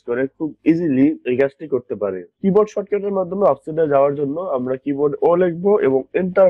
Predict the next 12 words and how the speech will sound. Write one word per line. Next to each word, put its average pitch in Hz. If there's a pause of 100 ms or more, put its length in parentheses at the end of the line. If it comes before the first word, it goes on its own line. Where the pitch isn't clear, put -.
press 127 (120)
করব। 104 (240)
এছাড়া 180
ড্রপ 175 (100)
ডাউন 214
মেনুর 180
modify 175 (120)
থেকেও 185 (100)
আমরা 143 (120)
অফসেটে 156
যেতে 139
পারি। 139